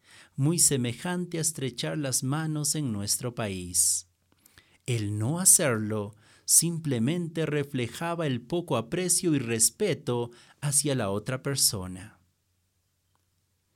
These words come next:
En tercer lugar, Jesús le dice a Simón, "No ungiste mi cabeza con aceite, mas ésta ha ungido con perfume mis pies".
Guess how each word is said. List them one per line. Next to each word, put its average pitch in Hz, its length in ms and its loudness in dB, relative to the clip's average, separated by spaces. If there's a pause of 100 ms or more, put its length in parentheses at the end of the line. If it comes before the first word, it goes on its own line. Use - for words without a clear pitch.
(240)
En 117 160 -2
tercer 123 360 2
lugar, 131 440 0
Jesús 151 520 0
le 139 140 0
dice 113 280 -2
a - 20 -2
Simón, 101 640 0 (420)
"No 147 280 2
ungiste 175 840 0
mi 160 160 0
cabeza 160 680 0
con 180 220 -6
aceite, 101 880 0 (400)
mas 110 340 2
ésta 139 540 0
ha 147 80 0
ungido 156 720 -2
con 147 260 -2
perfume 123 640 -2
mis 139 280 2
pies". 90 720 -4